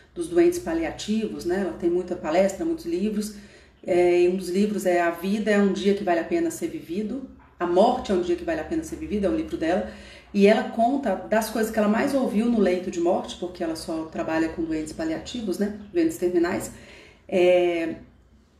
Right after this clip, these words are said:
e aí ela diz que uma das coisas que ela mais ouve é, "Parece que eu vivi uma vida que não era minha." Falta de amor. Porque quem ama, pega a espada e mata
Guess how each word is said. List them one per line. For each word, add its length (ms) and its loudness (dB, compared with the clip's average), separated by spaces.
e 160 4
aí 260 6
ela 140 6
diz 180 0
que 60 -6
uma 100 4
das 120 2
coisas 160 0
que 80 0
ela 80 4
mais 220 0
ouve 400 2
é, 160 6
"Parece 340 2
que 60 -6
eu 40 -2
vivi 200 -2
uma 160 2
vida 240 -4
que 120 -4
não 60 2
era 140 -2
minha." 340 2
Falta 560 -8
de 80 -8
amor. 300 -4
Porque 280 0
quem 360 2
ama, 460 2
pega 260 0
a 20 -2
espada 540 -4
e 60 2
mata 400 -4